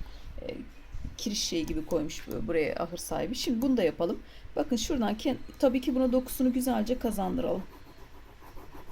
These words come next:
Şu. Dokusu bu. Şu parçayı alacağız. Şimdi buradan paylı gelin. Şu yukarıdan. Gelin buradan sıfır, sıfır. Şuradan sıfır, sıfır. Buradan paylı. Sıfır, sıfır, sıfır. Buradan paylı.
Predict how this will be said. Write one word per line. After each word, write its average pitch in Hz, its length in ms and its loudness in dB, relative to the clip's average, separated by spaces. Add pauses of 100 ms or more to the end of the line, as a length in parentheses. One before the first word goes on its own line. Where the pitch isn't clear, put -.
(580)
Şu. - 220 -6 (1040)
Dokusu 226 400 -2
bu. - 120 -2 (140)
Şu 381 100 -8
parçayı 190 460 0
alacağız. 175 300 0
Şimdi 262 240 0
buradan 254 280 2
paylı 240 260 4
gelin. 208 340 0
Şu - 180 -6
yukarıdan. 175 500 0 (560)
Gelin 254 280 0
buradan 220 240 2
sıfır, 220 360 -2
sıfır. 220 380 -4
Şuradan 208 440 -2 (100)
sıfır, - 500 -8 (300)
sıfır. - 520 -10 (220)
Buradan 220 340 -2
paylı. 196 400 2 (640)
Sıfır, 262 340 -10
sıfır, 247 340 -8
sıfır. 269 360 -8
Buradan 254 260 -2
paylı. - 260 -6